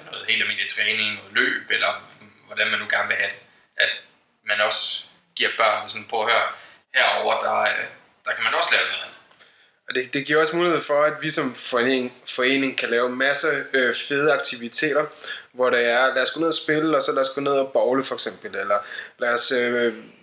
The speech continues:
Speaker 2: lave noget teambuilding, hvor vi, øh, tager hen i, øh, i, øh, kampsportsområderne, og vi, øh, har kampsportsundervisning i noget tid." Øhm, der er udendørs fodboldbaner, der er, øh,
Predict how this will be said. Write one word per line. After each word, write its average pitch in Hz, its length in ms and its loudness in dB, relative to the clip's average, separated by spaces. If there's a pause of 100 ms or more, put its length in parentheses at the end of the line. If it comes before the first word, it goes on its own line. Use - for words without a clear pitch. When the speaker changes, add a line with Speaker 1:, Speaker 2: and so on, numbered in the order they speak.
(120)
Speaker 2:
lave 135 200 2
noget 147 160 0
teambuilding, 156 600 2
hvor 127 140 2
vi, 120 280 0
øh, 110 240 2
tager - 280 0
hen 143 160 2
i, 120 300 0
øh, 104 420 0
i, 104 360 -10
øh, 92 360 -6
kampsportsområderne, 107 1040 -2
og 104 200 -6
vi, 101 240 -6
øh, 98 200 -4 (760)
har - 360 -2
kampsportsundervisning 107 1080 -2
i 107 40 -14
noget 104 180 -14
tid." 117 280 0 (760)
Øhm, 113 580 0 (1160)
der 127 80 2
er 120 260 4
udendørs 131 560 2
fodboldbaner, 127 760 2 (320)
der 107 220 2
er, 101 640 2
øh, 95 420 -6